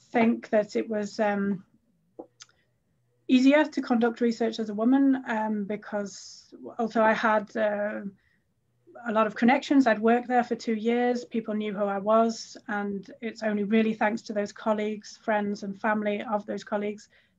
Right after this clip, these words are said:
that I was able to do this research, 'cause they trusted me and they also corrected me and, and guided me in, in how to go about it in a respectful way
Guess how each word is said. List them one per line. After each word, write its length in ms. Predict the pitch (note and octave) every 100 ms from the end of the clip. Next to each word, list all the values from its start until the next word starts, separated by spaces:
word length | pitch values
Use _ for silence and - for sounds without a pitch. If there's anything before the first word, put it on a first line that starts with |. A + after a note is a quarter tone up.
| -
that 80 | G3+
I 80 |
was 160 | G#3 G#3
able 180 | G#3 G#3
to 100 | G#3+
do 160 | G#3+ A3
this 200 | G3+ A3
research, 440 | G#3 - A3 A#3+
'cause 380 | G#3+ G3 - _ _ - G3+
they 200 | G3+ F3+
trusted 380 | - C4 C4 A#3
me 300 | A#3 A#3 A#3
and 220 | G#3 G#3 F#3+
they 120 | G3+
also 420 | G3 - G3+ G3 _ _ _ _ _ _
corrected 500 | - A#3 C4 - A#3
me 340 | B3 A#3+ A#3+ A3+
and, 160 | G#3+
and 160 | G#3+ G3
guided 440 | A3+ A#3 A#3 A3+
me 300 | A3+ A3+ A3+
in, 300 | A3 G#3 G#3+ G#3+
in 100 | G#3
how 220 | G3 G3+
to 140 | G3
go 160 | - G3+
about 400 | G3 G#3+ G#3+ -
it 140 | A3
in 100 | A3
a 60 | G3+
respectful 680 | G3+ - A3 - _ G#3+ G3
way 380 | G3 G#3 C4